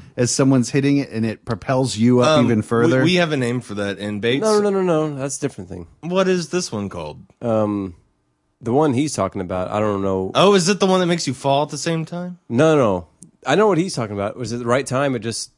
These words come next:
Speaker 3: bounces you off. Um,
Speaker 2: I'm thinking about negative bounce.
Speaker 3: Yeah, that's the one where there's, say, like, three people
Speaker 1: That
Speaker 3: on the
Speaker 1: sounds about
Speaker 3: trampoline.
Speaker 1: right.
Speaker 3: No, no, no, no. There's, uh, three people on the trampoline.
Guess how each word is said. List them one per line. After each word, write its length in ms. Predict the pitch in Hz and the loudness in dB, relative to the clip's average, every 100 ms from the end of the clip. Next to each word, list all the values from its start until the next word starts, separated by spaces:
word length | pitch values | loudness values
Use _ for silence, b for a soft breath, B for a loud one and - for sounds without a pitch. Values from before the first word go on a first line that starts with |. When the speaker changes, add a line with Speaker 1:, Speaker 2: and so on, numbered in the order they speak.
| _ _ - | _ _ -8
Speaker 3:
bounces 380 | 107 127 127 | -6 -6 -6
you 120 | 117 120 | -4 -2
off. 460 | 123 131 - - - | -2 -6 -12 -20 -8
Um, 300 | 104 95 92 | -4 -4 -2
Speaker 2:
I'm 140 | 139 | -2
thinking 300 | 208 185 131 | 0 0 0
about 240 | 113 101 | 0 -2
negative 420 | 98 110 127 87 78 | -2 -4 -4 -8 -8
bounce. 400 | 87 80 80 - | -8 -8 -10 0
Speaker 3:
Yeah, 100 | 120 | 2
that's 240 | 147 - | 4 2
the 80 | 175 | 0
one 240 | 131 123 113 | 2 2 2
where 80 | |
there's, 240 | 101 98 92 | 2 0 -2
say, 300 | - 117 107 | -2 0 0
like, 200 | 98 90 - _ _ | -2 -4 -14 _ _
three 220 | - 156 | -4 -2
people 200 | 143 123 | -2 -2
Speaker 1:
That 60 | 110 | -2
Speaker 3:
on 20 | |
the 40 | - | 2
Speaker 1:
sounds 220 | 170 110 | 0 2
about 240 | 113 104 | 0 0
Speaker 3:
trampoline. 20 | |
Speaker 1:
right. 360 | 104 117 117 - | 0 -4 -6 -6
Speaker 3:
No, 120 | 208 | 0
no, 120 | 220 202 | 2 2
no, 20 | |
no. 260 | 165 101 90 | 0 -2 -6
There's, 300 | 123 127 110 | -4 -4 0
uh, 120 | 110 | 0
three 180 | 104 143 | 0 -4
people 160 | 135 139 | -4 -2
on 80 | 131 | -2
the 80 | |
trampoline. 560 | 104 120 107 95 92 101 | -2 -4 -4 -4 -4 -6